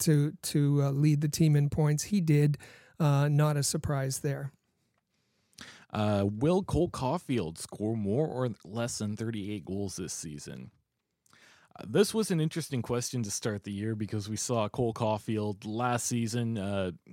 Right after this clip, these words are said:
Speaker 2: he ha-, was a little bit up and down. Uh, obviously, under Ducharme, he wasn't scoring at all. Then Marty Saint Louis came in and he started to score and he started to look like a pretty good player.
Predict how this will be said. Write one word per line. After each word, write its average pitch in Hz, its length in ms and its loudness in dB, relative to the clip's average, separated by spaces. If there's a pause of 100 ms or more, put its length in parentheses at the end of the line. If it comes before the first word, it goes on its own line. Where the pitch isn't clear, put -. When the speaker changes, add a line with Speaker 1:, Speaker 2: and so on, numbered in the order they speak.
(100)
Speaker 2:
he 104 300 -12 (160)
ha-, 92 140 -14 (120)
was 120 120 -4
a 117 40 0
little 147 160 6
bit 113 140 6
up 104 160 0
and 104 160 -2
down. 117 400 -2
Uh, 98 240 -4 (180)
obviously, 98 440 -8
under 107 180 -4
Ducharme, 110 540 -4
he 110 100 -4
wasn't 104 260 -8
scoring 101 320 -6
at 98 60 -4
all. 113 380 0 (460)
Then 117 300 -2
Marty 120 280 0
Saint 123 240 -2
Louis 110 240 -2
came 110 260 -4
in 117 240 -2
and 107 140 -4
he 101 60 -4
started 98 400 -8
to 98 80 -12
score 131 440 -2
and 131 80 -2
he 104 80 -4
started 98 360 -6
to 98 60 -8
look 98 220 -8
like 101 140 -8
a 95 60 -12
pretty 113 280 -6
good 98 240 -6
player. 104 480 -6